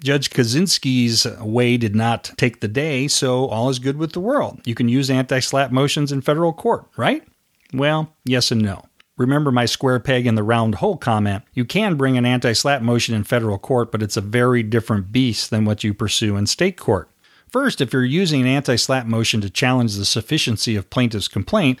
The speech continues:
then, well, that sounds like a Rule twelve B or twelve C motion to dismiss, and the court is going to apply the federal standards.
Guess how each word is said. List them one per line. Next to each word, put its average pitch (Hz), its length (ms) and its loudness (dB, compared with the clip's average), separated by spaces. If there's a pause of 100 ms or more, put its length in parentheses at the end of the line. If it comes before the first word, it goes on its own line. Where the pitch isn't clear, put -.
(100)
then, 151 720 0
well, 160 260 0
that 151 120 0
sounds 147 340 2
like 127 180 2
a 120 60 2
Rule 123 280 2
twelve 123 400 -2
B 123 360 2
or 107 200 0
twelve 117 260 -2
C 151 220 0
motion 117 340 2
to 101 80 -4
dismiss, 139 600 0 (280)
and 135 140 0
the 135 40 0
court 165 280 0
is 123 100 -2
going 131 300 0
to 131 160 0
apply 120 480 0
the 113 100 -2
federal 107 400 -2
standards. 151 560 -2